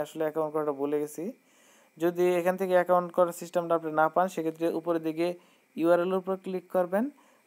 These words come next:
then এখান থেকে সাইন আপ লিখে দিবেন, তাহলে হবে। সাইন আপ লিখে সার্চ দিলে সাইন আপ অপশনটা চলে আসবে সম্ভবত। আচ্ছা, এরকমটা না। যাই হোক, আমি সাইন আপটা অপশনটা এনে আমি লিঙ্কটা দিয়ে রাখবো, ওই লিঙ্কে ক্লিক করলে যাতে করে আপনাকে সরাসরি সাইন আপ অপশনে নিয়ে আসে।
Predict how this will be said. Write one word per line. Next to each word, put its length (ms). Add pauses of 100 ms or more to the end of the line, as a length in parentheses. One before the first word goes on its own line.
then 220
এখান 220
থেকে 140 (300)
সাইন 220
আপ 140
লিখে 220
দিবেন, 180 (120)
তাহলে 260 (100)
হবে। 180 (140)
সাইন 220
আপ 60 (100)
লিখে 220 (460)
সার্চ 260
দিলে 140 (120)
সাইন 200
আপ 120
অপশনটা 360
চলে 200
আসবে 240
সম্ভবত। 380 (720)
আচ্ছা, 160 (120)
এরকমটা 380 (100)
না। 60 (440)
যাই 120
হোক, 100 (100)
আমি 120 (140)
সাইন 200 (120)
আপটা 400 (200)
অপশনটা 340 (120)
এনে 160 (100)
আমি 140
লিঙ্কটা 300
দিয়ে 160
রাখবো, 220
ওই 120
লিঙ্কে 280
ক্লিক 220
করলে 200
যাতে 180
করে 200
আপনাকে 280 (540)
সরাসরি 400 (100)
সাইন 220
আপ 120
অপশনে 360
নিয়ে 160
আসে। 180